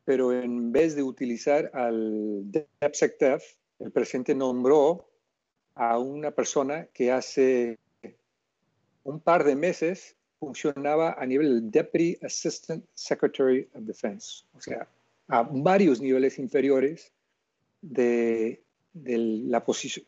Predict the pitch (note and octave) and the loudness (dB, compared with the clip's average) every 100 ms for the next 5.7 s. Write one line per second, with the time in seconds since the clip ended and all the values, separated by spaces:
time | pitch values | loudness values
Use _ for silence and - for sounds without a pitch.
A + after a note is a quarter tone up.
0 | _ - A#2+ A2+ C3+ C#3 B2 A2+ G#2+ - | _ -4 -2 0 2 4 4 2 0 -2
1 | A#2 A2 C3+ C3 C3 C3+ A2+ - - B2+ | 0 2 4 4 4 0 -4 -6 -8 -8
2 | C#3 - _ _ - A#2+ B2 B2+ C3 D3+ | -8 -10 _ _ -6 0 0 0 -2 0
3 | A#2+ - C3+ - C3 C3+ D#3+ - B2+ A#2 | 0 2 -2 -2 -6 -2 -2 -2 -6 -2
4 | A#2+ B2 A#2+ B2+ - - A#2+ A#2+ A2+ A2 | -2 0 0 0 -4 -4 -2 0 0 0
5 | A2 B2 - C#3 A#2+ A#2+ E3 | -2 -6 -4 2 2 2 -2